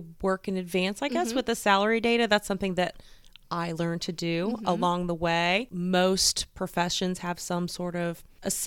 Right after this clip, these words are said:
Speaker 1: association or organizations that have salary surveys to
Speaker 2: Right.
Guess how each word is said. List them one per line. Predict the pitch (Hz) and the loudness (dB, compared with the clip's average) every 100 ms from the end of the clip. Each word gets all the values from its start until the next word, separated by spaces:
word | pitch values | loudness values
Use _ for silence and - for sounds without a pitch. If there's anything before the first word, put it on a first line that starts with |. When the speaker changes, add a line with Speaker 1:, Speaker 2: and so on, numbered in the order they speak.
| 233 226 208 | 4 2 2
Speaker 1:
association | 220 214 214 - 208 196 190 185 185 180 180 - | 4 6 4 2 0 2 2 2 0 0 -2 -4
or | 185 175 175 170 - | -8 -6 -4 -4 -2
organizations | 214 214 196 190 180 - 175 | -2 0 -2 -2 -2 -4 -6
that | 180 | -6
have | 208 190 190 | -2 -2 -4
salary | - 254 285 277 254 | -4 -2 0 0 -2
surveys | - 262 247 240 226 226 214 - | -2 -2 0 0 2 0 0 -4
to | 185 | -6
Speaker 2:
Right. | 320 233 160 | -8 -6 -8